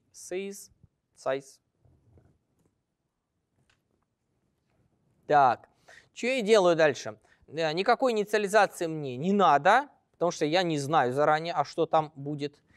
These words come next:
Вот. А я буду иметь некую переменную x, которую я сейчас буду в цикле while получать это значение на, с потока ввода. Получил икса.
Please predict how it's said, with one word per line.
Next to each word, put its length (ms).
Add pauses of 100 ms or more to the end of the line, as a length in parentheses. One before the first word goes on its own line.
(280)
Вот. 320
А 400
я 160
буду 340
иметь 300
некую 320
переменную 640
x, 320
которую 440
я 160
сейчас 540
буду 300
в 60
цикле 340
while 420
получать 800 (280)
это 200
значение 680 (420)
на, 300
с 260
потока 460
ввода. 500 (1400)
Получил 520
икса. 540